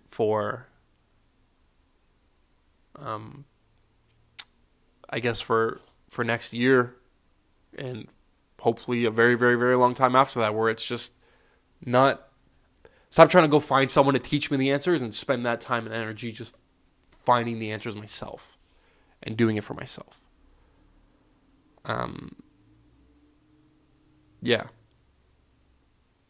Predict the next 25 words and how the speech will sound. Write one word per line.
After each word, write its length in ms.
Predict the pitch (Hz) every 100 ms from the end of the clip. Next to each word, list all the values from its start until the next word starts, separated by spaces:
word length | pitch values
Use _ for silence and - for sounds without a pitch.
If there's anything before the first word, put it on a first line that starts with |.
| _ _ _ _ _ _ _ _ _
And, 140 | - 113
uh, 340 | 110 110 - - -
I, 60 | 127
I, 240 | 120 127 120
I 40 |
think 220 | - 131
I'm 100 | 127
gonna 260 | 123 120 117 - _ _ _ _ _ _ _ _ _ _ _ _ _ _ _ _ _ _ _ _
stop 280 | - 131 117
waiting 380 | 113 123 123 117
for 140 | -
someone 340 | 117 123 113 107
to, 100 | 110
to 220 | - -
show 280 | - - 113
me 120 | 113
the 100 | 110
way 320 | 107 110 123
and 120 | 131
show 180 | 120 123
me 100 | 113
the 80 | 107
path 380 | - 113 139 -
and 160 | 113
kinda 340 | - 117 110